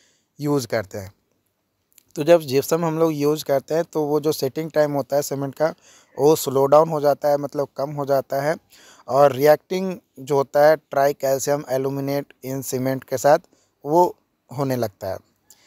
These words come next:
ये जो रिएक्शंस फॉर्म होते हैं वो layer of chemical sulfo-, अ, sulfo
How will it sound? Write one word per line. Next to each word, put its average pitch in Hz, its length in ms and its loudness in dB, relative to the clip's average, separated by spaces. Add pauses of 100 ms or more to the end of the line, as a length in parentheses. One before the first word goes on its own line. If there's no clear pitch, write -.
(300)
ये 160 140 2
जो 180 160 2
रिएक्शंस 165 580 2
फॉर्म 143 340 2
होते 147 340 -6
हैं 160 220 -6
वो 147 520 0 (340)
layer 156 400 4
of - 160 -10
chemical 143 440 0
sulfo-, 143 560 -2 (680)
अ, 127 240 -4
sulfo 147 520 2